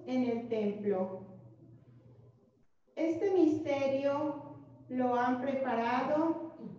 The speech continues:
nuestras hermanas más pequeñas,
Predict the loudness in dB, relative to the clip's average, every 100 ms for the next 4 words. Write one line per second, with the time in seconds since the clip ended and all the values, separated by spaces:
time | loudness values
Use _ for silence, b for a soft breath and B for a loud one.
0 | -14 -8 -2 0 2 2 2 2 2 2
1 | 4 2 2 2 2 4 2 0 0 0
2 | 2 0 -2 -4 -6 -6 -2 0 0 0
3 | -2 -6